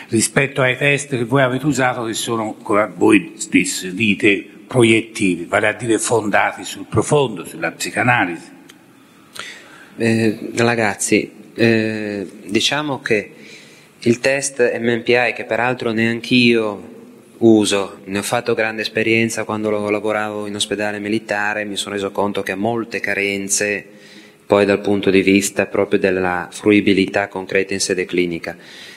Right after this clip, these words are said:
Speaker 2: Eh, devo dire che, eh,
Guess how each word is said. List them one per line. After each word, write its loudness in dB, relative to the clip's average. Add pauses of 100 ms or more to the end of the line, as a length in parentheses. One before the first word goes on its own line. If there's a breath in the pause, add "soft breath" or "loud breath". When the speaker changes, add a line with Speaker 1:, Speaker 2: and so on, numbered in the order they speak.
(360 loud breath)
Speaker 2:
Eh, 2 (400)
devo 4
dire 6
che, 2
eh, 0